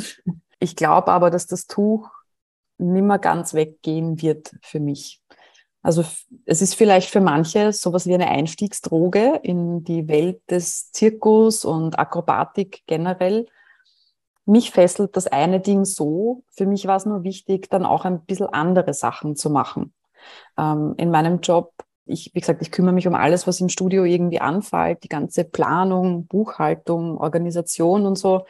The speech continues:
Dann habe ich auch noch sehr viel unterrichtet. Und gerade in der Anfangszeit, wo so dieser Übergang war von, äh, Trainerin dann zur Geschäftsführung. Und irgendwann habe ich das Gefühl gehabt, okay, mein ganzes Leben dreht sich eigentlich nur noch um die Luftakrobatik.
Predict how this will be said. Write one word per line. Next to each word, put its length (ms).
Dann 160
habe 100
ich 100
auch 80
noch 120
sehr 240
viel 240
unterrichtet. 760
Und 120
gerade 240
in 100
der 120
Anfangszeit, 680
wo 80
so 100
dieser 380
Übergang 500
war 220
von, 400
äh, 240
Trainerin 920
dann 280
zur 200
Geschäftsführung. 920
Und 100
irgendwann 280
habe 120
ich 60
das 160
Gefühl 200
gehabt, 240
okay, 180
mein 160
ganzes 360
Leben 320
dreht 240
sich 160
eigentlich 360
nur 200
noch 220
um 120
die 100
Luftakrobatik. 1000